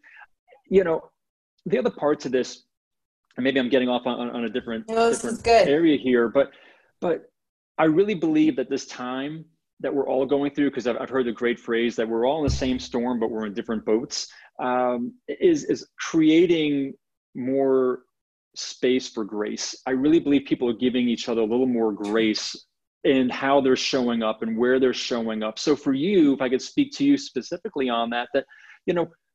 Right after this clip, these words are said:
Speaker 1: people are gonna give you that grace, and they're gonna give you that, that space to be you and have your voice, and for you not to have that, that fear or concern of, "Is, is the message gonna land?" 'Cause I know you. I mean, we're, we're, uh,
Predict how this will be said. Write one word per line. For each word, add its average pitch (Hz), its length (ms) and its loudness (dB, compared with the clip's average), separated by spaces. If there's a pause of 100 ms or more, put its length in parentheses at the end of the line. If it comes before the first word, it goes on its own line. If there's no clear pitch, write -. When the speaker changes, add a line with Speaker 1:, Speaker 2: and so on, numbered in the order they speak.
(400)
Speaker 1:
people 196 240 0
are - 20 6
gonna 165 180 2
give 147 200 2
you 185 80 2
that 123 180 2
grace, 117 520 0
and 147 140 -6
they're 135 120 0
gonna 135 180 0
give 147 240 2
you 156 140 4
that, 120 280 0
that 131 160 -6
space 131 340 -2
to 131 60 -8
be 120 140 0
you 131 220 4
and 117 80 -4
have 117 180 -2
your 113 140 0
voice, 117 480 -2
and 117 200 -6
for - 60 -8
you 131 160 0
not 131 240 -4
to 120 60 -6
have 120 320 -6
that, 113 220 -4
that 117 120 -6 (140)
fear 127 220 2
or 117 100 -4
concern 123 500 -4
of, 104 140 -2 (920)
"Is, 160 260 2
is 160 140 4
the 165 80 0
message 143 340 2
gonna 131 200 2
land?" 113 260 -2
'Cause - 60 -6
I 180 80 -2
know 175 140 4
you. 117 200 2
I 127 40 -2
mean, 135 140 0
we're, 151 140 4
we're, 151 340 -2
uh, 165 60 -6